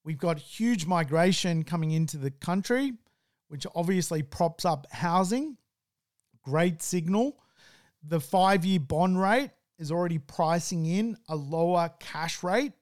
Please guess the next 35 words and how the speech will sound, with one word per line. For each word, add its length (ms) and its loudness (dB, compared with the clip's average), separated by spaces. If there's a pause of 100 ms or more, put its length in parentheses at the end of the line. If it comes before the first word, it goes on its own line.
(120)
which 340 -8
is 440 -6 (200)
obviously 560 -4
what 360 -2
we're 320 -2 (480)
looking 380 -4
at. 200 -8 (160)
So 600 4 (640)
don't 380 2
let 280 0
this 180 0
break 500 -4
you. 180 -8 (220)
You 200 -2
can 200 -4
do 240 -2
it. 200 -4
You 200 -6
can 220 0
make 280 2
it. 280 -2
There 340 4
is 540 2
really, 360 2
you're 360 4
over 360 4
the 120 2
hump, 460 0 (100)
which 300 0
is 140 2
the 100 0
beautiful 440 2
bit. 360 0 (120)
You're 320 0 (160)
literally 760 2